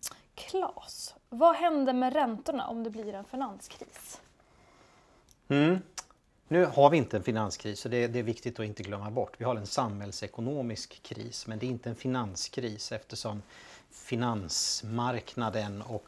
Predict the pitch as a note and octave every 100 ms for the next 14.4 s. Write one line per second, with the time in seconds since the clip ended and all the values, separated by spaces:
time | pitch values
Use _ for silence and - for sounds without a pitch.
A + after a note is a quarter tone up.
0 | G2+ F#2+ A#2+ F#2+ F#2 - A2+ G2 F#2+ -
1 | A#2+ G#2+ - G#2+ F#2+ - A#2+ - - G2
2 | - - G#2+ G2+ G2 G#2+ G#2+ G#2 G#2+ C#3
3 | B2+ D3 B2 A#2 - - - - - -
4 | - _ B2 A2+ A2 A2 A2+ - - E3+
5 | C#3+ F3 F3+ E3+ D#3 D#3 C#3 D#3 D3+ B2+
6 | - C#3 D3+ E3 - - B2+ C3+ C#3 C#3
7 | C#3+ C3+ B2 C3+ - B2+ D3 D#3 C#3+ -
8 | - C3 B2 A#2+ A#2+ A#2+ A#2+ A#2 A#2+ _
9 | _ - _ - - B2+ B2 A#2+ A#2+ A#2
10 | A#2+ A#2+ A#2 A#2+ A#2 A2+ B2 G#2+ A2 -
11 | A#2+ A2 A2+ A#2 - A2+ - A#2+ A2 A2
12 | A2+ A#2+ B2 G#2+ B2 - A#2+ A2+ G#2+ G#2+
13 | G#2 B2+ G#2+ G#2+ B2+ A2+ - A#2+ G#2+ -
14 | A2 A#2+ A#2+ -